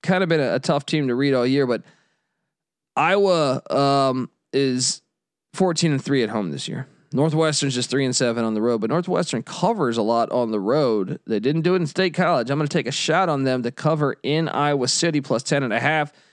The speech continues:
Give me Chris Collins' bunch. Um, a-, and we can even touch base on that for a second. Like, you look at the, uh, the Big Ten standings.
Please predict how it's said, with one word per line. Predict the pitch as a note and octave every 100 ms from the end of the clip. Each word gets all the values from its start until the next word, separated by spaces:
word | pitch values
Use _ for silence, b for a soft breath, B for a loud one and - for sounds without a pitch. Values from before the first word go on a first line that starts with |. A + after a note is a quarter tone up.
| b b
Give | F#3
me | F#3+
Chris | C#3 A#2 -
Collins' | A2+ G2+ G2+
bunch. | G#2+ G2+ - b b b b b b b _ -
Um, | C3+ C#3 C3+ C3 - _ A#2
a-, | D#3 -
and | D#3+ D#3 D3+ - -
we | F3+
can | G3+
even | F3+ C3+
touch | D3 B2+
base | C3 B2 A2+
on | G2
that | F2+ C#3 D3
for | G#2+
a | F#2
second. | - F2+ - G#2
Like, | F#2 B2+
you | C3+
look | D#3+ D3+
at | C3
the, | C3 B2+
uh, | B2 A#2 G#2+
the | G2
Big | B2 C#3
Ten | - C3+
standings. | A#2 A#2+ D#3 D#3 F#2+ D2 -